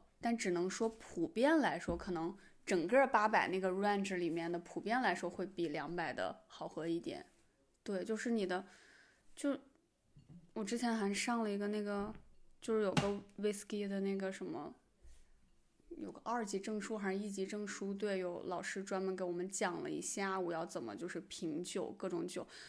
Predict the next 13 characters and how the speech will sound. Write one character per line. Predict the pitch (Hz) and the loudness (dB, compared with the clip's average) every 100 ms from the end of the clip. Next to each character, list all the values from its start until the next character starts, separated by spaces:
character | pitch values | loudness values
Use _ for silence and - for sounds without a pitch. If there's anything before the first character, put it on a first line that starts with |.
| - | -18
就 | - - | -4 -4
好 | - - - 180 | -4 -8 -2 0
的 | 190 | 2
酒 | 233 202 | 2 0
可 | 202 | 2
能 | 196 190 196 | 2 2 0
从 | - 180 196 - - _ | 0 -2 -2 -10 -20 _
闻 | - 185 175 175 214 | -2 2 4 2 0
起 | - | 0
来 | 220 180 | 0 0
的 | 170 | 0
味 | 180 220 247 | 0 2 2
道、 | 196 175 - | 2 0 0